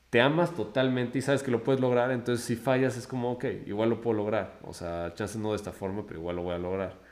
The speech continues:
Entonces a eso me refiero, amor propio. Entonces, cuando vemos a alguien a nivel físico solamente, que pasa mucho, sobre todo en un nivel de conciencia un poco bajo, eh,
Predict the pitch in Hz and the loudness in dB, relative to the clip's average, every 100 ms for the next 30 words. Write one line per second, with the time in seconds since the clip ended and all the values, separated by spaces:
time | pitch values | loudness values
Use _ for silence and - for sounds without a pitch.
0 | - - - - - 113 135 135 120 90 | -20 -20 -20 -12 -4 4 4 4 2 0
1 | 87 92 90 87 85 - 87 85 95 98 | -2 -6 -6 -8 -10 -12 -12 -12 -10 -6
2 | 113 110 - - _ _ _ _ _ _ | -6 -6 -12 -20 _ _ _ _ _ _
3 | _ _ _ _ - 110 110 113 127 156 | _ _ _ _ -6 -4 -2 0 0 0
4 | 160 131 117 113 113 107 98 90 104 98 | 0 4 4 6 2 -2 -4 -4 -4 -4
5 | - 113 107 92 90 98 95 92 90 87 | -4 -6 -6 -10 -10 -4 -4 -2 -4 -6
6 | 92 - - - - - - _ _ - | -8 -10 -16 -20 -20 -20 -20 _ _ -8
7 | - 135 123 110 117 - - 90 90 107 | 4 4 6 2 2 -2 -6 -4 -2 0
8 | 107 113 104 90 87 101 104 107 104 104 | 2 2 2 0 -4 -4 -2 0 0 0
9 | 101 85 92 90 92 92 92 87 85 92 | -4 -6 -8 -8 -8 -8 -4 -4 -2 0
10 | 98 95 85 101 - - - - - _ | 0 -2 -8 -12 -16 -20 -20 -20 -20 _
11 | _ - - 85 82 82 82 | _ -16 -12 -10 -10 -10 -10